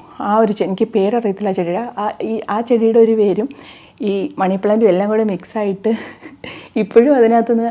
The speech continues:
ആ ഇലകൾ ഞാൻ എടുത്ത് മാറ്റി പുതിയ വേറെ ചട്ടിയിലോട്ട് നട്ട് വെച്ചാലും എന്താ, അതിൽ വീണ്ടും, ആ, പുതിയ ഇലകൾ വരുന്നുണ്ട്, ഞാൻ മാറ്റി നടുന്നുണ്ട്, അങ്ങനെ ചെയ്തുകൊണ്ടിരിക്കുന്നുണ്ട്. കുഴപ്പമൊന്നും ഇതുവരെ ഉണ്ടായിട്ടില്ല. പിന്നെ ഈ പ്രശ്നങ്ങൾ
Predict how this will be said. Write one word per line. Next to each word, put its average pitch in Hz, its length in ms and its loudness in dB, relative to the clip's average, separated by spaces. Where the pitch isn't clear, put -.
ആ 214 40 -4
ഇലകൾ 208 220 0
ഞാൻ 233 120 0
എടുത്ത് 226 240 -2
മാറ്റി 190 260 -2
പുതിയ 202 180 2
വേറെ 196 220 0
ചട്ടിയിലോട്ട് 202 460 0
നട്ട് 190 240 -6
വെച്ചാലും 190 480 -4
എന്താ, 208 200 -2
അതിൽ 233 180 2
വീണ്ടും, 240 300 6
ആ, - 20 0
പുതിയ 214 280 6
ഇലകൾ 202 300 4
വരുന്നുണ്ട്, 190 420 -2
ഞാൻ 220 200 -2
മാറ്റി 208 300 -4
നടുന്നുണ്ട്, 190 460 -4
അങ്ങനെ 185 280 -4
ചെയ്തുകൊണ്ടിരിക്കുന്നുണ്ട്. 202 840 -2
കുഴപ്പമൊന്നും 196 500 -2
ഇതുവരെ 202 320 -2
ഉണ്ടായിട്ടില്ല. 196 500 -4
പിന്നെ 220 280 0
ഈ 226 40 -2
പ്രശ്നങ്ങൾ 214 420 0